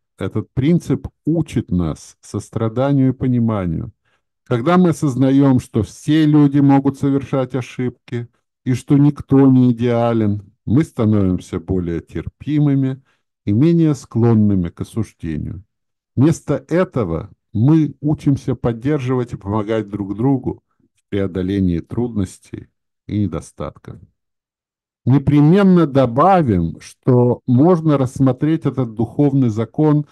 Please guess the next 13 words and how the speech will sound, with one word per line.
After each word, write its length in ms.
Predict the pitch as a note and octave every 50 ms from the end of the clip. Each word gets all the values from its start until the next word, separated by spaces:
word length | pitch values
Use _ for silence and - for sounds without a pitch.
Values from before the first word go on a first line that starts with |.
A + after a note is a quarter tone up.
| _ _ _ _ _
в 180 | - G2+ G#2 G2+
более 520 | F#2+ F#2+ B2 F3 F3+ E3 E3 D3+ B2+ A2+
глубоком 640 | A2+ G#2+ A2 A2 G2+ F#2+ G#2 F#2+ - - F#2 E2 E2
контексте. 880 | - - E2+ E2+ D#2+ C#2+ - - D#2 C#2+ - - - - _ - - - _ _ _ _ _ _
Осуждение, 1080 | _ - G2+ - - - A#2 F#2+ G2 F#2+ - G#2+ D3 F3 F#3 F3+ D#3+ B2 F2 D#2 - - _ _ _ _ _ _ _ _ _ _ _ _
осуждение 800 | G#2+ A2+ - - D#3 C#3 A#2 A#2 D3 F#3 G3 F#3 F3+ E3 D#3 C#3
других 680 | C3 C3 C#3 C3+ B2 A#2+ A#2 B2 F3+ G#3 F#3+ D#3 -
часто 480 | - - - D#3 E3 F3+ - - - D3+
связано 720 | C#3 - - - B2+ D3 E3 F3 D3+ D3+ D#3 D3+ D3 C#3
с 160 | B2 - -
нашими 480 | - D3 D#3+ D#3+ - - D3+ D3 D3+ D3
внутренними 840 | B2+ A#2 A#2+ C3+ E3 F#3 F#3 E3+ - C#3+ C3 A#2+ A2+ G#2 G2 F#2+ E2+
конфликтами, 1000 | - - F2+ F2 - - - - - D#2 - _ - _ E2 - - - F2